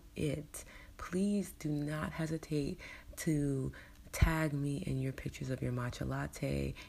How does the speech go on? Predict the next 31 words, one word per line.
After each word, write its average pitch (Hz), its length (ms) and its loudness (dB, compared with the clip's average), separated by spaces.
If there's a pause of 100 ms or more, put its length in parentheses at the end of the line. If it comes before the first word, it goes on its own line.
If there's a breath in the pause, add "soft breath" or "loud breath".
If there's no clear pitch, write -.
and 127 160 2
your 120 140 2
videos 131 440 2
and 120 100 0
experiences. 127 960 0
I 151 240 2
l-, 131 340 2
really 147 480 6
want 131 280 2
to - 100 -4
be 131 200 2
there 123 200 2
with 123 280 0
you 120 300 2 (340 loud breath)
in 131 200 4
those 120 160 0
moments, 120 480 0
which 139 160 2
is 127 80 2
why 127 240 2
I - 20 4
have 131 220 2
matcha 123 360 0
meetups, 120 600 0 (500 loud breath)
um, 123 300 2
which 120 200 -2
is 120 120 -2
why 123 500 2
I'm 127 160 0
always, 120 380 0
like, 120 180 -2